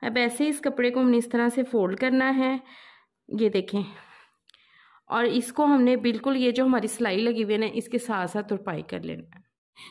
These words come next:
तो टिप नंबर वन ये है कि जब भी आप अपने तीरे की कटिंग करें और आप नेक अगर कॉलर वाला बना रहे हैं,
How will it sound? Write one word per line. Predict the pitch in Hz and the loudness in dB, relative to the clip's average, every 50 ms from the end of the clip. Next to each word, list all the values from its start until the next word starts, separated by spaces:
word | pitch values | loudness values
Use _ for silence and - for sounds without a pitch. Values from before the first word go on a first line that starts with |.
| - _ | -14 _
तो | 302 | -10
टिप | 302 294 320 294 302 | -6 -4 -4 -2 -2
नंबर | 320 330 320 320 330 330 | 0 0 2 2 0 0
वन | 311 302 302 302 | 0 0 0 0
ये | 302 247 240 247 262 | 0 -2 0 0 0
है | 285 294 302 302 294 | 0 -2 -2 -4 -4
कि | 302 320 | -6 -6
जब | 285 247 262 247 226 | -6 -2 -4 -4 -4
भी | 240 285 302 320 | -4 -4 -4 -2
आप | 311 294 277 269 | -2 -2 -4 -4
अपने | 262 269 269 277 277 | -6 -6 -4 -4 -4
तीरे | 262 269 247 214 202 220 226 | -6 -6 -6 -4 -4 -6 -6
की | 220 262 | -6 -8
कटिंग | 254 - 226 202 208 240 240 262 254 | -8 -6 -8 -8 -6 -4 -6 -4 -4
करें | 247 247 220 214 226 247 269 | -4 -6 -4 -4 -4 -4 -6
और | 285 285 254 226 226 | -6 -6 -6 -4 -4
आप | 233 226 240 247 | -2 -4 -2 -2
नेक | 285 269 262 262 254 277 | -2 -2 -2 -4 -6 -8
अगर | 262 240 262 262 | -8 -6 -6 -6
कॉलर | 262 262 240 208 202 202 220 | -4 -4 -4 -4 -2 -4 -4
वाला | 240 262 277 277 277 | -4 -4 -4 -4 -4
बना | 254 269 262 247 233 | -4 -4 -2 -2 -4
रहे | 233 233 240 247 247 247 247 | -4 -4 -2 -2 0 0 0
हैं, | 254 254 262 339 | -2 -2 -4 -6